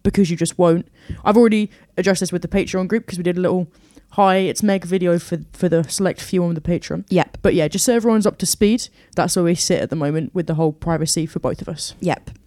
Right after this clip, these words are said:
Speaker 2: Um, so don't ask me about Sam, and don't ask Meg about her face.
Speaker 1: Or where I live, or anything,
Speaker 2: No.
Speaker 1: really.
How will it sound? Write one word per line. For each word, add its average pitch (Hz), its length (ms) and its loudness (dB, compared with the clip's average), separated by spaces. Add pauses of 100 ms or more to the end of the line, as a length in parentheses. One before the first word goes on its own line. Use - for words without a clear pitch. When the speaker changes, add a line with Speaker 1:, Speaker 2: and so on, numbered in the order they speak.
Speaker 2:
Um, 175 480 0 (100)
so 165 480 -2
don't 196 220 0
ask 202 180 -2
me 196 100 -4
about 196 220 -4
Sam, 269 400 -2
and 160 220 -4
don't 185 180 -2
ask - 240 -8
Meg 196 160 -2
about 202 220 -2
her 220 80 -6
face. - 500 -8
Speaker 1:
Or 175 100 0
where 190 120 0
I 226 80 2
live, 240 340 0 (100)
or 220 160 2
anything, 277 380 0
Speaker 2:
No. - 120 6
Speaker 1:
really. 240 240 4